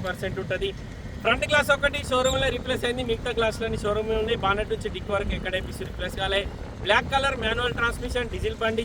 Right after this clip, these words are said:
చాబీ స్టార్ట్, నార్మల్ ఏసీ, లోపల Android మ్యూజిక్ సిస్టమ్ ఉంది, రెండు ఎయిర్ బ్యాగులు, ఏబిఎస్, ఫోర్ పవర్ విండోస్, పవర్ స్టీరింగ్, రియర్ ఏసీ వస్తది. రివర్స్ కెమెరా, రివర్స్ సెన్సార్స్ కూడా ఉన్నాయి. బండి మొత్తం చూసుకొని ఇంట్రెస్ట్ ఉంటే ఆ బోర్డు మీద నా నెంబర్ ఉంది సార్, నాకే కాల్ చేయండి. ఓనర్ తోటి మాట్లాడిస్తా.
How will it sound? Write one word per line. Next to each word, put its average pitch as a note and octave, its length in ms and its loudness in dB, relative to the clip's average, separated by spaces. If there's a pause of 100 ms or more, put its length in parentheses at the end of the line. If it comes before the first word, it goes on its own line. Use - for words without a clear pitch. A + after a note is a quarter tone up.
చాబీ G3 280 0
స్టార్ట్, G#3+ 260 2 (140)
నార్మల్ G3 360 2
ఏసీ, A#3 200 -2 (460)
లోపల C4+ 260 4 (140)
Android C4+ 320 2
మ్యూజిక్ A#3 260 -2
సిస్టమ్ B3+ 320 -2
ఉంది, C4 240 -2
రెండు G#3+ 220 0
ఎయిర్ A3 160 0
బ్యాగులు, A3+ 260 2 (120)
ఏబిఎస్, G#3+ 360 0 (380)
ఫోర్ C#4+ 240 8
పవర్ C#4 200 6
విండోస్, C#4 280 2
పవర్ B3 180 2
స్టీరింగ్, B3 320 0
రియర్ G#3 220 2
ఏసీ A3+ 200 0
వస్తది. A3+ 320 0 (420)
రివర్స్ C#4 300 6
కెమెరా, C4+ 380 6
రివర్స్ B3 300 2
సెన్సార్స్ G#3+ 400 -2
కూడా A3 160 2
ఉన్నాయి. A#3+ 200 2 (320)
బండి B3+ 260 4
మొత్తం C4+ 280 2
చూసుకొని B3+ 400 0
ఇంట్రెస్ట్ A#3+ 340 -4
ఉంటే B3 160 -4 (360)
ఆ B3 200 -2
బోర్డు A#3+ 240 -4
మీద A#3 100 -2 (100)
నా A3 120 -2
నెంబర్ G#3+ 260 -4
ఉంది G#3 180 -6
సార్, G#3 180 -2
నాకే F3+ 200 -6 (100)
కాల్ F#3 180 -2
చేయండి. - 420 -4 (380)
ఓనర్ A#3+ 240 0
తోటి B3 220 0
మాట్లాడిస్తా. A3+ 500 4